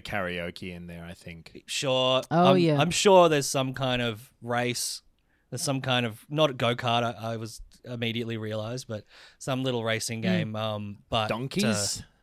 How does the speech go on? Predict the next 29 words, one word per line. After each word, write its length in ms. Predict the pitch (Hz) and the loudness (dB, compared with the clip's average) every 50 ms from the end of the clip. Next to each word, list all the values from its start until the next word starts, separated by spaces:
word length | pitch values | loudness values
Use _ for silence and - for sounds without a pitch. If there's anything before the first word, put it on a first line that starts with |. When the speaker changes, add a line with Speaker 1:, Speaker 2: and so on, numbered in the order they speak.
| _ _ _ | _ _ _
Speaker 1:
They 180 | - 170 160 113 | -4 -2 -2 -2
existed 460 | 98 92 98 107 107 - - 117 98 92 | -2 -2 -4 -4 -4 -4 -6 -6 -2 0
back 200 | 127 117 - - | -2 -2 -2 -2
then. 240 | 131 135 160 175 170 | -2 0 0 0 -2
You 60 | 147 | -4
could 160 | - - 113 | -6 -8 -6
get 140 | - 120 113 | -2 -2 0
on 140 | 107 - - | 0 0 0
a 100 | 415 427 | 0 0
donkey. 240 | 427 427 427 403 370 | 0 0 0 0 2
Speaker 2:
Yeah. 340 | 302 - - 120 104 101 - _ - | 2 2 2 0 -2 -6 -12 _ 0
I 100 | 233 262 | 2 4
reckon 220 | 302 302 - 254 | 4 4 2 2
there 120 | 185 175 160 | 2 2 2
might 120 | 151 143 | 2 2
have 80 | 139 131 | 2 4
been 80 | 127 | 6
Speaker 3:
That 60 | 185 | 10
Speaker 2:
a 20 | 190 | 12
Speaker 3:
would 160 | 202 220 - | 12 12 12
be 100 | 120 220 | 8 2
Speaker 2:
donkey 100 | - 139 | 4 6
Speaker 3:
cool. 200 | 131 214 208 196 | 6 8 8 8
Speaker 2:
or 40 | 175 | 6
two. 220 | 170 151 196 294 311 | 4 4 0 0 -2
Yeah. 480 | 320 330 339 330 285 214 151 113 95 - _ _ - - _ _ _ _ _ _ _ _ _ _ _ _ _ _ _ _ _ _ - - _ - | -2 0 2 4 4 6 4 2 0 -4 _ _ -20 -20 _ _ _ _ _ _ _ _ _ _ _ _ _ _ _ _ _ _ -20 -20 _ -2
Speaker 1:
All 160 | - 143 262 | 2 4 6
Speaker 2:
Um, 60 | 185 | 8
Speaker 1:
right. 200 | 151 180 214 247 | 10 10 8 8